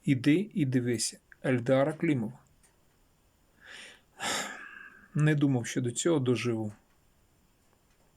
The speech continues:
Але Бог. Ми думаємо, а Бог вирішує. А з вами український історик та журналіст Ігор Швець.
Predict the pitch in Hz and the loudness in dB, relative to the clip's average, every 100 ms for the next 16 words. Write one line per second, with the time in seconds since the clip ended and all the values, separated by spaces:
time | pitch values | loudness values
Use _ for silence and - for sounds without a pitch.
0 | _ - - 135 131 131 151 - - _ | _ -20 -4 2 2 2 -2 -4 -12 _
1 | _ _ - - _ - - - - - | _ _ -20 -20 _ -20 -20 -20 -20 -2
2 | 175 202 190 233 233 220 156 139 135 143 | 6 6 8 6 6 6 4 2 2 2
3 | 139 131 123 - 139 139 - - - 170 | 4 4 4 -2 -6 -8 -12 -20 -10 -2
4 | 147 143 165 185 156 131 147 131 - 127 | 0 2 2 4 0 0 -2 -2 -4 -4
5 | - 156 151 143 - 127 135 131 131 135 | -2 0 0 -4 -4 -2 0 0 0 -2
6 | 135 127 123 - - 120 - | -4 -4 -4 -6 -6 -6 -8